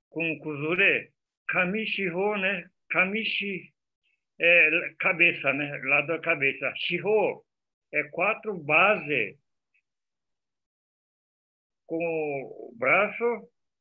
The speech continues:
e a perna. São quatro bases. Shiho, quatro. Qua-, é, Shi é quatro, né? Quatro bases, né? Shiho. Então, são quatro posições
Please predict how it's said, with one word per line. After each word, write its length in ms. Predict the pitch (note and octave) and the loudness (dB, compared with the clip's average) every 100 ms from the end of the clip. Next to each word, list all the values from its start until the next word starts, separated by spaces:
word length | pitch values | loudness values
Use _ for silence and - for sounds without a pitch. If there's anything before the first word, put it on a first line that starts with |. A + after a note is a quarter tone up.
| _ | _
e 80 | - | 0
a 120 | F3+ F#3 | 2 4
perna. 440 | F#3+ F#3+ E3+ C3+ | 4 4 2 -4
São 220 | D#3+ F3 D3 | -4 -4 0
quatro 420 | F#3 A3+ A#3 G#3 | 2 2 0 -2
bases. 400 | E3+ F3 D3+ C#3 | 2 2 0 -6
Shiho, 640 | - F#3+ F#3 F#3+ E3+ - _ - | -4 -4 -2 0 0 -4 _ -2
quatro. 480 | F3 G#3 - G3+ - _ _ _ _ _ _ _ | 0 0 -4 -16 -16 _ _ _ _ _ _ _
Qua-, 200 | - E3 - | -8 -6 0
é, 340 | C#3+ C#3+ C3+ | 2 2 2
Shi 360 | - - A3 A3 | -4 0 4 4
é 120 | G#3+ | 4
quatro, 420 | - F3+ F#3 D#3+ | 4 4 4 0
né? 140 | D3+ E3 | -2 0
Quatro 440 | F3 G#3 G#3 G#3 F3+ _ _ _ _ - | 2 2 2 -10 -12 _ _ _ _ -6
bases, 460 | B2 F3+ F3+ C3 C3 | 2 4 4 0 -2
né? 180 | D#3 D#3+ _ - | -4 -6 _ -8
Shiho. 600 | - G3 E3 F#3 D3+ - _ | 0 2 4 2 0 -4 _
Então, 360 | D3 D3 F#3+ G3+ | -4 0 0 0
são 200 | G#3 G3 | -4 -4
quatro 640 | - G3+ A3 G#3+ G#3 F#3 _ _ _ _ - | 4 4 4 0 -8 -8 _ _ _ _ 0
posições 640 | F#3 F3 D#3 D#3+ F#3+ G3+ | 0 2 0 2 2 2